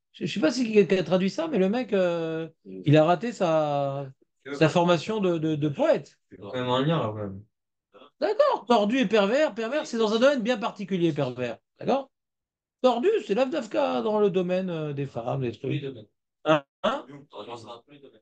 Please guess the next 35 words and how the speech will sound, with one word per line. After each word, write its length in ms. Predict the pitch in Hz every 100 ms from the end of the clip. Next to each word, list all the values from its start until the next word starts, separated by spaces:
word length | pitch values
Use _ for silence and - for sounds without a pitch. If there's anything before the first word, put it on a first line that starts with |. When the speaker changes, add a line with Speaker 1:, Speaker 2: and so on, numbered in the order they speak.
| _
Speaker 1:
Voilà. 220 | 262 508 523 - _ _ _ _ _ _ _
C'est, 260 | - 220 202
là, 100 | 240 269
c'est 120 | 233
un 80 | 233
manque 240 | 277 208
de, 140 | 196
c'est 120 | 139 180
un 80 |
manque 220 | 180 208 165
d'honnêteté. 400 | 170 170 143 160
Le 80 |
mec, 100 | 214 - -
Khatanu, 540 | 262 247 285 294 277 269 381 415 _ -
ouais. 280 | 175 311 392 _ _ _ _ 165
Et 60 |
au 20 |
moment 280 | 185 247 311
où 20 |
il 80 | 285
dit 120 | 220
ça, 460 | 208 240 240 285 330 269 208 180 _ _ 175 _ _ -
ouais, 280 | 147 175 277 - _ _ _ _ _ _ _
on, 160 | 185 214
on, 60 | 214
on 300 | 220 220 226
n'est 140 | 226
pas, 260 | 285 285 240
on 60 |
n'est 120 | 226 196
pas 120 | 262
entier 380 | 254 - 247 226
avec 260 | 170 151
notre 240 | 160 147 143
vidouille. 400 | 139 139 113